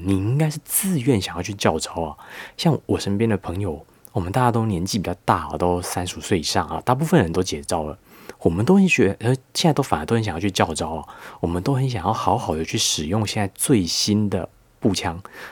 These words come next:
还有新的现役配发的这整套的战术背心的装备，以便未来有需要我们的时候，我们真的可以派上用场。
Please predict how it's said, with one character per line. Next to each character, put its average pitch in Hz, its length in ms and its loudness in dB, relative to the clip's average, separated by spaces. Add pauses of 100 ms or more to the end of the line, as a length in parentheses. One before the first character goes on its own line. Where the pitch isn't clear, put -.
还 85 160 -2
有 85 80 0
新 117 320 2
的 104 180 2
现 110 340 4
役 107 200 0
配 117 180 0
发 92 220 0
的 90 80 -6
这 - 160 -2
整 80 180 -4
套 90 160 -4
的 82 80 -4
战 98 180 -2
术 98 140 -8
背 92 160 0
心 85 180 -4
的 80 80 -10
装 85 240 -10
备， 82 200 -8 (400)
以 82 240 -6
便 127 240 0
未 143 180 6
来 82 140 -4
有 85 160 -2
需 107 220 -4
要 113 100 -2
我 82 80 -4
们 76 160 -10
的 78 40 -10
时 - 160 -4
候， 82 240 -8 (340)
我 78 100 0
们 76 120 -10
真 104 160 2
的 98 120 2
可 - 160 -8
以 80 40 -4
派 - 200 -2
上 87 180 -2
用 92 180 0
场。 - 220 -8